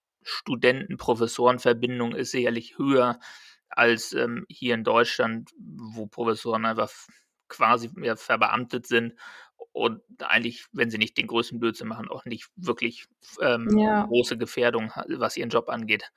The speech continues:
Speaker 2: Also ich meine, da
Speaker 1: sehen.
Speaker 2: kann man natürlich nur spekulieren, aber es könnte schon damit zusammenhängen.
Speaker 1: Ja, da, das ist, das ist ja auch, ich will nicht sagen, das ist in Ordnung, aber es ist,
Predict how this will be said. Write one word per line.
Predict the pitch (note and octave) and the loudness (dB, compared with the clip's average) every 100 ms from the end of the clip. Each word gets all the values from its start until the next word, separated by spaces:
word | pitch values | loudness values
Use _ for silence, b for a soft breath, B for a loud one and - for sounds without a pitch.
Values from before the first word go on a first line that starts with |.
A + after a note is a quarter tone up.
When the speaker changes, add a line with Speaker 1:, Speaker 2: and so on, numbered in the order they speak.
| B B B | B B B
Speaker 2:
Also | G3+ G#3+ | 4 4
ich | G3 | 6
meine, | G#3 A3 | 6 6
da | |
Speaker 1:
sehen. | G#3 | 4
Speaker 2:
kann | G3+ A3 | 4 4
man | A3 | 4
natürlich | G3 G3 G#3+ G#3 | 4 4 4 4
nur | G3+ G#3 | 4 4
spekulieren, | G3+ F#3+ F3+ F#3 F3 G3 G#3+ A3+ A#3 A#3+ - | 2 -2 -2 -2 2 4 4 4 2 2 2
aber | G3 G3 F#3+ - - - _ _ _ - | 6 8 8 6 0 -20 _ _ _ -4
es | F#3+ - | -4 0
könnte | G3+ F#3+ F#3 | 4 4 4
schon | - F#3 F3 D#3 - - | 0 2 4 0 -8 -6
damit | - - - | -2 0 -2
zusammenhängen. | - F3 D3+ E3+ E3 F#3+ G3 _ _ B B | -6 -2 0 0 -4 -6 -10 _ _ B B
Speaker 1:
Ja, | - B2+ C3 D#3+ E3 | -6 2 8 8 6
da, | - - D#3+ | 0 0 0
das | - E3 G3+ | 0 0 -2
ist, | - - | -4 -4
das | E3 - | -2 -4
ist | G3+ - | -2 2
ja | D#3+ | 4
auch, | D#3 D#3+ - - _ - _ - | 6 4 -2 -20 _ -20 _ -16
ich | C#3 B2+ B2+ | -12 -10 -6
will | A#2+ | -6
nicht | C3 | -2
sagen, | B2+ C3 | 0 0
das | B2 | 0
ist | D3 - | -2 -2
in | C3+ | -2
Ordnung, | B2+ C3+ F3+ D#3 | 2 2 2 -2
aber | B2+ A#2+ | 0 0
es | - | 0
ist, | D3 - - | -2 -2 -4